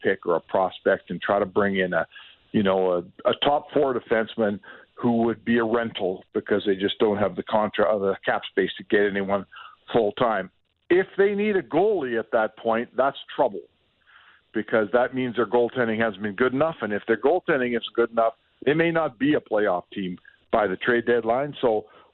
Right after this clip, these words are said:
they're hoping this roster can, can hold water to the trade deadline and have them in position to get something done. And then they could augment it with another defenseman. But so far, that plan's not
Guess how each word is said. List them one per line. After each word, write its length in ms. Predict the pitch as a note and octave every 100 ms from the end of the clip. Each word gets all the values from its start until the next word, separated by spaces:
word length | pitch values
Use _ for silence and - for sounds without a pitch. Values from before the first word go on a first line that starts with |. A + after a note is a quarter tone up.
| -
they're 160 | C3+ F3
hoping 420 | F#3+ G#3+ F3+ D#3+
this 140 | E3+ E3+
roster 460 | D#3+ D#3+ D#3+ - C3+
can, 340 | - A2 G#2+ - -
can 180 | A#2+
hold 440 | G#2 C3 D#3 D#3+ C3+
water 600 | D3 D3 D#3+ A#2 G#2 - _ _ _ _ -
to 80 |
the 80 | A#2
trade 320 | A2 D#3 F3+
deadline 440 | D#3+ C#3 B2+ C3 D3
and 80 | B2+
have 160 | C3
them 80 | C#3
in 100 | D#3+
position 420 | D3+ C3 F#3+ - B2+
to 60 |
get 160 | A#2 C3
something 340 | - C3 B2+ A#2+
done. 280 | E3 C3+ B2
And 120 | A2
then 140 | A#2 A#2+
they 120 | A2+
could 200 | A2+ G#2+ -
augment 580 | B2+ C3+ A2+ B2+ C#3+ C#3+
it 140 | F3 -
with 120 | A2
another 300 | G#2 A#2+ A#2
defenseman. 600 | G#2+ - C3 C#3+ F#3 F#3
But 160 | - G#2 _ _ _ - - -
so 160 | G3+ -
far, 360 | B2 G#2 G#2+ - -
that 220 | B2+ -
plan's 320 | - F3 D#3+ C#3
not 180 | D3+